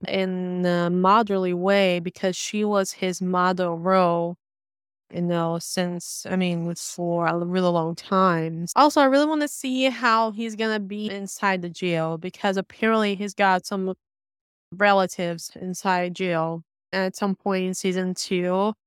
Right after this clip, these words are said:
he told Allie that he always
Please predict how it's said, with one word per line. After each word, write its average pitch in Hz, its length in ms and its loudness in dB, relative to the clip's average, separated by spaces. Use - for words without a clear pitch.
he 196 180 -2
told 185 320 0
Allie 185 460 2
that 175 220 2
he 185 200 -4
always 180 600 0